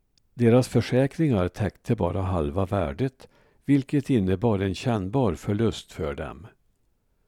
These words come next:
Byggnaden däremot var försäkrad till betryggande belopp. Så långt N V T från den tjugofjärde november nittonhundrafyrtiotvå.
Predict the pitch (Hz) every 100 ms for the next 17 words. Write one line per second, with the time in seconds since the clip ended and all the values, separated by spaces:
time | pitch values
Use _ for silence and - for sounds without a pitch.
0 | _ _ _ _ - 113 135 143 120 147
1 | 151 165 107 101 117 117 101 - 101 95
2 | - - 104 104 - 117 101 - 104 95
3 | 95 - 123 131 143 123 101 95 95 82
4 | - - - _ _ _ _ _ _ _
5 | _ _ _ _ _ _ _ _ _ _
6 | _ _ _ _ _ - - 180 156 135
7 | 120 - - - 104 82 87 - 131 78
8 | - 101 85 85 87 82 - 95 95 82
9 | 113 87 82 104 98 90 113 131 127 85
10 | 69 - 98 - 101 78 82 78 80 76
11 | - - - - 65 -